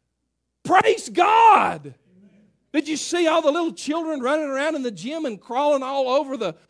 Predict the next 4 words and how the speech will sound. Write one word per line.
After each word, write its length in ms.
the 100
playground? 920
<laughs> 800
Amen! 840